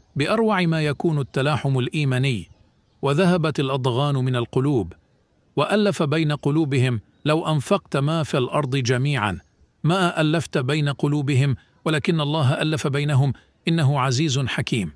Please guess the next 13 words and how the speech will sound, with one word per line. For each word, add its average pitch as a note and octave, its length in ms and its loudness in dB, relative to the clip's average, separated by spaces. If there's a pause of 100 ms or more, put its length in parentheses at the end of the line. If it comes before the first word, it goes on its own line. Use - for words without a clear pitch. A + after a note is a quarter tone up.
(580)
سبعة. F2+ 360 -2 (880)
وشعر B3 280 2
اليهود D3+ 340 2
الذين C#3 380 0
كانوا D3 340 0
يغذون C3+ 460 0
الخلافات C#3 680 0 (360)
ويذكون D3+ 520 0
العصبيات C3 760 0 (420)
بالخيبة C#3 500 0
المريرة C#3 480 2 (380)
والفشل C3+ 440 0
الذريع. A#2 500 0